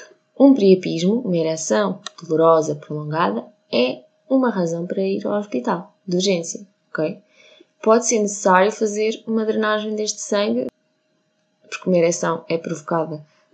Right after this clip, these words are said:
por um acúmulo de sangue na região do pénis, ah, e pode ser preciso fazer a drenagem deste sangue para resolver o, o problema. Por isso, se tiverem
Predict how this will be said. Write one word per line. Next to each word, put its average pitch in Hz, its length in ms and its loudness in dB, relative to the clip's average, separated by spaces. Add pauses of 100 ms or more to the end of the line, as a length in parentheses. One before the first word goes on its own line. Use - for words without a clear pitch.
(140)
por 170 160 -2
um 160 220 -2
acúmulo 170 520 0
de 165 100 -10
sangue 160 420 -2 (120)
na 156 440 -10
região 156 260 -8
do 175 100 -2
pénis, 240 480 0 (340)
ah, 233 360 0
e 240 140 -2
pode - 220 -2
ser - 100 -4
preciso - 480 -4
fazer - 340 -4
a 208 40 2
drenagem 208 440 0
deste 202 240 -6
sangue 202 340 -4 (100)
para 208 340 0
resolver 196 580 -2 (200)
o, 190 500 -6 (100)
o 190 60 -14
problema. 180 500 -2 (580)
Por 180 100 -4
isso, - 340 -4 (380)
se - 160 -12
tiverem 170 500 4